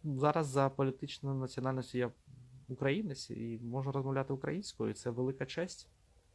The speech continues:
це, це велика сила. Е, так, це не ідеально, так, є, м, різні, е, помилки і так далі. І це нормально, ми вчимося,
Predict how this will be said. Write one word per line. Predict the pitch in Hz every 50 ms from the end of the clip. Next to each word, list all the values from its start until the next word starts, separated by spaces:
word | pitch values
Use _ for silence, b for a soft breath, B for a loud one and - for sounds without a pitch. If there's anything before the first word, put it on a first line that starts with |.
| _ _ _ _ _ _ - - _ _ - - - -
це, | - - 117 113 107 95
це | - - 113
велика | 113 113 113 - - 101
сила. | - - 131 123 117 101 - B B B B B B B B B B B B B B B
Е, | 117 117 110 104 98 98 101 104 98 95 92 - - - - - _ _ -
так, | 156 165 175 170 -
це | - 139
не | 127 120 117
ідеально, | 113 110 127 147 175 180 170 165 165 156 151 151 147 123 113 -
так, | - 123 120 123 120 - - - - 113 110 104
є, | 104 107 110 110 107
м, | 101 101 - - _ _ - - - - - - - - - - -
різні, | 113 117 123 117 110 110 113 113 110 107 104 107
е, | 107 104 104 104 107 107 107 107 104 107 - - - - - - - B B B B B B B B B
помилки | - 113 110 127 147 160 160 156 - - 147 143 139 135 127 120
і | 113 -
так | - 117
далі. | 117 123 147 151 143 139 131 127 120 - - -
І | 127 123 123 123 123 123 123 123 127
це | 127 - 180
нормально, | 190 202 220 269 302 262 185 135
ми | 127 139
вчимося, | 135 - - 165 170 208 202 156 - - - -